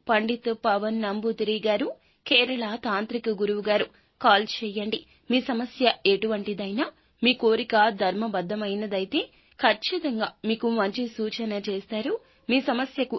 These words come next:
ఇట్టే పరిష్కారాన్ని సూచిస్తారు. ఫోన్ నంబర్ నైన్ జీరో ఫోర్ త్రీ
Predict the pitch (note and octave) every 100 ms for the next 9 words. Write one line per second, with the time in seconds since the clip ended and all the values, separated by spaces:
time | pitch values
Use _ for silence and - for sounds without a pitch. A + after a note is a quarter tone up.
0 | - G#3 F3 G#3 A3+ A3+ G3 A#3+ - A3+
1 | G#3 F#3+ F#3+ A#3 B3 G#3+ F3+ G3 G3 -
2 | G3 A3 - - C#4 C#4 C4+ A#3+ D4+ -
3 | _ _ A3+ A3+ A#3 C4 A#3+ B3+ A4+ -
4 | _ C4 A#3 A3+ - C#4+